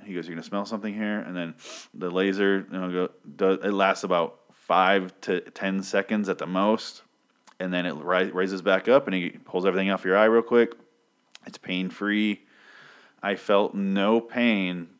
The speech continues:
during this entire process, except for waiting in the goddamn lobby for three and a half fucking hours. Other than that, no pain.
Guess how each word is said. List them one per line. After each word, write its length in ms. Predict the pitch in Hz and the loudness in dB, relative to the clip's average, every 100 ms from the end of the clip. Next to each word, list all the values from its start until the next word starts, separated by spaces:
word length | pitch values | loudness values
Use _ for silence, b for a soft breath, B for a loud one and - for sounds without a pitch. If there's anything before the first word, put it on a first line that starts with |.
| _ | _
during 280 | - 95 95 | -6 -4 -4
this 160 | 92 92 | -4 -8
entire 380 | 90 95 90 87 | -4 0 2 2
process, 680 | 92 85 - 85 - - - | 0 0 -2 -8 -8 -16 -14
except 400 | 85 - 92 - | -14 -4 -4 -2
for 180 | 90 87 | -2 -2
waiting 460 | 85 92 98 95 | 0 0 0 -2
in 100 | 92 | -4
the 80 | 85 | -10
goddamn 640 | - 107 92 104 104 101 | -2 2 2 2 0 0
lobby 380 | 95 87 85 82 | 0 0 0 -2
for 160 | - - | -10 -16
three 360 | - - 92 | -14 -6 -4
and 60 | 87 | -4
a 40 | 87 | -4
half 160 | 85 | -6
fucking 420 | - 95 - 90 | -2 -2 -2 -8
hours. 460 | 82 76 69 - - | -6 -4 -6 -8 -6
Other 220 | 104 113 | -4 0
than 160 | 139 139 | 0 4
that, 280 | 135 131 117 | 6 4 4
no 200 | 110 104 | 0 0
pain. 400 | 98 85 71 | -4 -6 -6